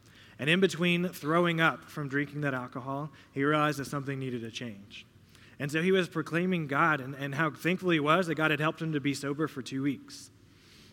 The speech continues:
And while that's good, I'll confess in that moment and in my sin and looking a lot like Jonah, I thought, you know, by the end of summer,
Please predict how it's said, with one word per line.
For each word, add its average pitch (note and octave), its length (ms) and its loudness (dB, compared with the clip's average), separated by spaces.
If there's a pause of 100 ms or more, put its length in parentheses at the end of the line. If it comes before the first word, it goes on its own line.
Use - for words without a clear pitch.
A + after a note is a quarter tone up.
(120)
And C3 160 -6
while D#3+ 260 4
that's D3+ 200 2
good, D3+ 360 2
I'll D#3+ 160 2
confess D3+ 520 -2
in E3+ 80 0
that D#3 160 4
moment D#3 560 -2 (420)
and C3 80 -6
in D3+ 100 0
my D3+ 180 2
sin D#3+ 440 0
and D3 160 -2
looking D3+ 260 -2
a D3 60 0
lot D#3 140 2
like C#3+ 220 2
Jonah, D3+ 420 -2 (400)
I C3 100 -4
thought, C#3+ 320 2
you C#3+ 80 -4
know, D#3 180 0
by D3+ 140 2
the C#3+ 80 2
end D#3+ 80 0
of D#3 80 -4
summer, E3 480 -4